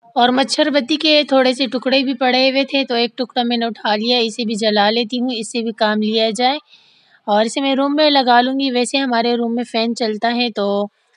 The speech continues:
मच्छर बत्ती की कोई ख़ास ज़रूरत नहीं होती। और यहाँ जो है ना, बाहर चारपाई पे हया सो रही है, तो मैंने यहीं पे मच्छर बत्ती लगा दी है इस,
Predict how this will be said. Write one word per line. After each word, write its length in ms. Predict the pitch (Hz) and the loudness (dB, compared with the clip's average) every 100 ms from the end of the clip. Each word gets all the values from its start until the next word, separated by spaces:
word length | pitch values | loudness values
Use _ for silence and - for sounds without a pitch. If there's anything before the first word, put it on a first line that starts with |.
| - | -10
मच्छर 320 | 220 247 226 | -4 -2 0
बत्ती 320 | 226 214 247 | -2 -2 -4
की 120 | 226 | -4
कोई 160 | 233 233 | -2 -4
ख़ास 260 | 208 220 233 | -2 -2 -2
ज़रूरत 360 | 226 208 226 269 | -2 -2 -2 -2
नहीं 140 | 233 214 | -4 -2
होती। 320 | 196 247 330 - - - - - | -4 -6 -8 -12 -20 -20 -20 -8
और 200 | 220 226 | 0 2
यहाँ 280 | 240 269 302 | 2 2 0
जो 120 | 277 | 0
है 100 | 294 285 | 0 0
ना, 80 | |
बाहर 260 | 262 240 240 | 2 2 2
चारपाई 500 | 247 240 220 220 233 | 2 0 2 0 0
पे 140 | 254 240 | -2 -2
हया 280 | 220 214 | 0 0
सो 220 | 240 240 233 | 0 -2 -2
रही 180 | 240 | -2
है, 160 | 254 262 | -2 -2
तो 140 | 240 208 | -2 -4
मैंने 240 | 208 214 | -4 -4
यहीं 240 | 220 233 | -4 -4
पे 120 | 247 240 | -4 -4
मच्छर 340 | 214 - 220 | -4 -4 -4
बत्ती 280 | 208 202 233 | -4 -6 -4
लगा 360 | 220 196 196 | -4 -2 -2
दी 180 | 190 220 | -2 -4
है 120 | 240 269 | -2 -4
इस, 300 | 226 - | -6 -12